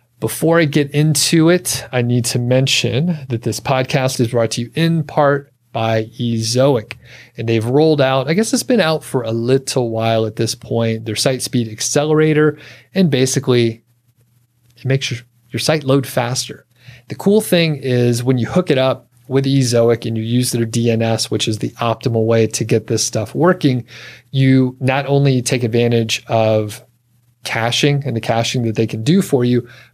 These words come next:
but their C D N as well, which if I recall correctly, it's run through Cloudflare, which is, like, one of the, the top C D Ns and, and caching mechanisms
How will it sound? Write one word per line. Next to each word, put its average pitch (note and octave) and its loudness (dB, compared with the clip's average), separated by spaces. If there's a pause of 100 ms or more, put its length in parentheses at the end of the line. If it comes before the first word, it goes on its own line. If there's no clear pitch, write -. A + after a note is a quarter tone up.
but C#3+ -2
their B2+ 0
C C#3+ 0
D B2 0
N A2 0
as G#2 -6
well, A2+ 0
which G#2+ -4
if B2+ -10
I A#2+ 0 (280)
recall C3 0
correctly, B2 -2
it's A2+ -8
run A2+ -2
through A2+ -4
Cloudflare, C3 -4 (280)
which A#2 -6
is, A2 -6
like, A2 -12
one A2+ -4
of G#2+ -6
the, G#2+ -10 (380)
the A#2+ -6
top A#2 -2 (240)
C - 0
D B2+ 2
Ns A2 -2
and, G#2+ -10
and G#2+ -8
caching A2 -4
mechanisms A2 -4